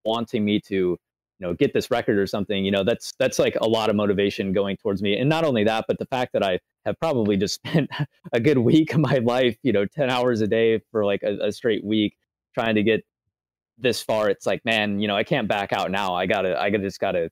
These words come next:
finish this thing out and just see how far I, how far I can really get. But yeah, I'd say that mostly if I, if I wasn't streaming,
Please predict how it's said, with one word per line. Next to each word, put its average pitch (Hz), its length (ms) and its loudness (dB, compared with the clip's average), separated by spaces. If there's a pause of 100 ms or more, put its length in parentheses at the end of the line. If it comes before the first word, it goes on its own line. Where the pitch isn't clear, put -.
(160)
finish 98 240 -4
this 90 140 -8
thing 90 220 -4
out 95 220 -2
and 95 80 -6
just 90 200 -8
see 90 260 -2 (420)
how 95 120 -4
far 92 240 -2
I, 80 200 -4 (440)
how 90 100 -8
far 90 220 -2
I 87 60 -2
can 90 120 -14
really 82 240 -2
get. 90 260 -4
But 98 140 -2
yeah, 117 160 2
I'd 120 140 0
say 190 140 4
that 156 200 0
mostly 123 520 2
if - 180 -2
I, 110 220 2
if 117 120 0
I 120 80 2
wasn't 139 300 0
streaming, 139 760 -2